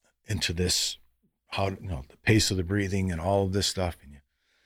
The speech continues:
and I'm laying there, "This is a crock of shit." <laughs>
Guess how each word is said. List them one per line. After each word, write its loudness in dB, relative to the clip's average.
and -6
I'm 0
laying -4
there, -8
"This -4
is -16
a -20
crock -12
of -20
shit." 2
<laughs> -2